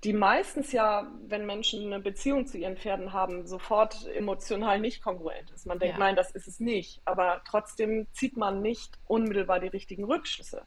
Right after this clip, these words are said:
Speaker 1: Das erlebe ich so oft, dass eben auch so die, sag ich mal, wohlmeinendsten, zugeneigtesten, ähm, Pferdebesitzer, Reiter, ähm, eigentlich nicht die richtigen Konsequenzen ziehen.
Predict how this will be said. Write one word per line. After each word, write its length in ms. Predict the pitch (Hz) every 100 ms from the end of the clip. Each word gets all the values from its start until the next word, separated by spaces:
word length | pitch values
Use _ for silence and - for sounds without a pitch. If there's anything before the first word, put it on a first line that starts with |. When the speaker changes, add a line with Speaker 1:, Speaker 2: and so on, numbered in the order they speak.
| -
Speaker 1:
Das 180 | - -
erlebe 320 | - 185 196
ich 160 | 190 -
so 220 | 202 180
oft, 280 | 339 - -
dass 160 | - -
eben 200 | 180 180
auch 300 | - 180 -
so 300 | 185 180 180 - - - -
die, 120 | 180 175
sag 180 | 180 175
ich 140 | -
mal, 480 | 185 170 165 165 -
wohlmeinendsten, 1400 | 104 107 143 - - 202 269 269 247 208 208 214 - 220
zugeneigtesten, 1080 | 202 294 254 240 208 226 233 226 - 208 196 185
ähm, 260 | 196 202
Pferdebesitzer, 680 | - 226 226 208 196 202 220 190
Reiter, 500 | 170 185 202 185 185 - - - - -
ähm, 340 | 180 180 139 - - - -
eigentlich 320 | 208 311 285
nicht 180 | 233 -
die 60 | -
richtigen 340 | 202 - 175
Konsequenzen 800 | 185 180 170 - 208 226 - 165
ziehen. 440 | - - - 208